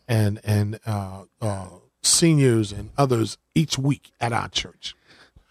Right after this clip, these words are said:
And, and, and, and listen, um,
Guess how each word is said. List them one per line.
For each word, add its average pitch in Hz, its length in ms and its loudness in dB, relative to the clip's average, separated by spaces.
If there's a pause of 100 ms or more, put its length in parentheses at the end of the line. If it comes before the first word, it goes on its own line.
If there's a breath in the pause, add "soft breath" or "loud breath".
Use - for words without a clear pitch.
(160)
And, 113 300 -2
and, 110 340 0
and, 107 300 -2 (100)
and 113 180 0
listen, 127 500 0 (600)
um, 95 600 -4